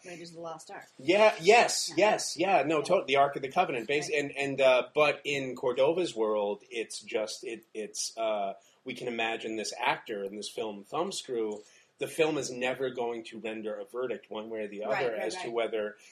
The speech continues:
Speaker 2: he is, is a killer, but this actor gets to look into this briefcase containing bloody clothes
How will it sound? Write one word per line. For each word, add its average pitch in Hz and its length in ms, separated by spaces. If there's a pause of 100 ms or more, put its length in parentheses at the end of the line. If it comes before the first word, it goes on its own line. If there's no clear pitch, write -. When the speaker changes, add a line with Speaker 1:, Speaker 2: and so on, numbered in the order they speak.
(100)
Speaker 2:
he 113 480 (120)
is, 101 500 (140)
is 107 300
a 101 80
killer, 120 540 (460)
but 123 400 (120)
this 135 180 (100)
actor 113 640 (760)
gets 117 320
to 120 100
look 113 300
into 110 280
this 110 160
briefcase 135 560
containing 107 720 (640)
bloody 104 280
clothes 131 840